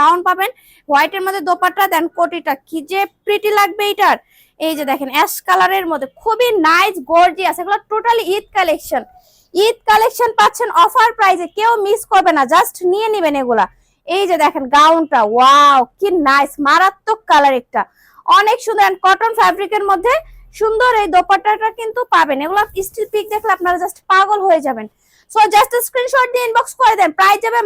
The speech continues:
মাত্র এক হাজার নিরানব্বই টাকায়, ওকে? এই যে অ্যাশ কালারটা ডান, অনেক গর্জিয়াস কিন্তু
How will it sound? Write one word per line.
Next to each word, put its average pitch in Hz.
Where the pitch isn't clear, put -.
মাত্র 415
এক 381
হাজার 440
নিরানব্বই 480
টাকায়, 415
ওকে? 554
এই 381
যে 339
অ্যাশ 480
কালারটা 415
ডান, 320
অনেক 480
গর্জিয়াস 381
কিন্তু 392